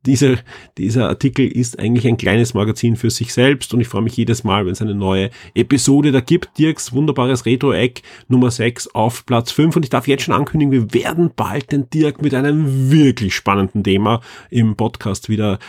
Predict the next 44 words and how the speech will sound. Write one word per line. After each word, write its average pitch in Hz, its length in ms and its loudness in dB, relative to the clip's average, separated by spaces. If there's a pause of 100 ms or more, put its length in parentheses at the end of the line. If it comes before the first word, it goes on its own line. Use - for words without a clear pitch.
(100)
zu 123 100 -4
Gast 123 380 -2
haben 120 360 2
und 104 120 0
auf 110 160 -6 (260)
das - 220 -2
freue 110 180 0
ich 117 60 4
mich 113 120 2
auch 104 220 -4
ganz 85 240 -2
besonders, 104 540 -4
weil 98 160 -2
das 95 140 -4
ist 107 160 -6
wirklich 101 240 -4
ein 98 120 -4
Thema, 104 360 0 (440)
ähm, 113 380 0
ja, 98 240 -2
wo 185 280 2
ein 127 120 -4
bisschen 196 300 0
auch - 140 -2
bei 165 120 0
mir 147 140 4
immer 147 100 2
der 135 100 -2
Neid 123 400 -2
mitschwingt, 123 480 -4
wenn 113 120 -6
der 117 80 -6
Dirk 120 260 -4
dann 113 220 -4
über 107 220 -6
eine 110 180 -2
neue 110 360 0 (360)
Errungenschaft 135 680 2
von 110 200 -2
ihm 101 240 -2 (240)
erzählt. 98 600 -6
Auf - 280 -4
Platz - 280 -4
vier 170 480 0